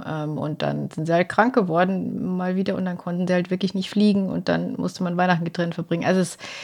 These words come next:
das sind dann ja auch immer so Dramen, die sich dann grad mit Feiertagen dann abspielen. Und da hilft's dann auch nichts, dass es halt einfach nur der nächste Infekt oder eine kleine Grippe oder die Kle-, also gut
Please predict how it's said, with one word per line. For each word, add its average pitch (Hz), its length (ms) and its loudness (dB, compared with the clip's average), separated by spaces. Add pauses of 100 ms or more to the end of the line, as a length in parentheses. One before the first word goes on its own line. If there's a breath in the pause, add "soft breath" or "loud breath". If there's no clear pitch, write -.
(200 loud breath)
das - 160 0
sind 220 160 6
dann 208 100 8
ja 180 160 8
auch - 60 2
immer 202 160 6
so 190 100 4
Dramen, 180 560 8
die 175 120 4
sich 180 180 0
dann 160 180 4
grad 175 240 2
mit 170 100 -2
Feiertagen 180 640 6
dann 170 160 0
abspielen. 180 720 2 (360 loud breath)
Und 170 160 0
da 180 40 10
hilft's 190 320 6
dann 170 140 6
auch 196 260 8
nichts, 196 240 4
dass 180 160 2
es 180 140 0
halt 180 180 6
einfach 175 400 2
nur 185 400 6 (380 loud breath)
der 185 80 6
nächste 175 360 6
Infekt 185 600 4
oder 175 220 6
eine 180 180 6
kleine 175 460 8
Grippe 185 420 4
oder 170 220 2
die 175 100 0
Kle-, - 220 -2
also 156 160 2
gut 160 160 -6